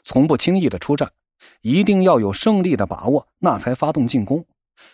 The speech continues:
尤其是对民军作战，那是每战必胜。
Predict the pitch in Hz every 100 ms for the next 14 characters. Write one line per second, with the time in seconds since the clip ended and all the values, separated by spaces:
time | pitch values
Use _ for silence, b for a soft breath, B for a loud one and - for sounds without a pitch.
0 | b - 117 214 233 135 175 143 120 180
1 | 104 117 135 233 240 233 165 98 113 -
2 | _ _ 135 104 - - 104 98 170 147
3 | 185 117 -